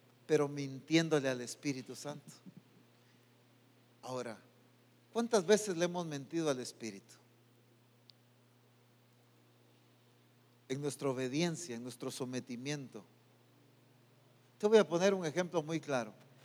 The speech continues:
¿Cuántas veces le has mentido al Espíritu con tus diezmos, por ejemplo?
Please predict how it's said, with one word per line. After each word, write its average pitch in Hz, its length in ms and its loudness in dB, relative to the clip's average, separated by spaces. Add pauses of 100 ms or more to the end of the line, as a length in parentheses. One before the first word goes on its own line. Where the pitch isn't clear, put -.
(320)
¿Cuántas 196 380 4
veces 185 340 4
le 165 120 4
has 170 180 2
mentido 165 600 -2
al 165 120 2
Espíritu 147 680 -2 (1400)
con 143 160 -4
tus 131 200 -4
diezmos, 139 440 4
por 127 220 -4
ejemplo? 113 380 -8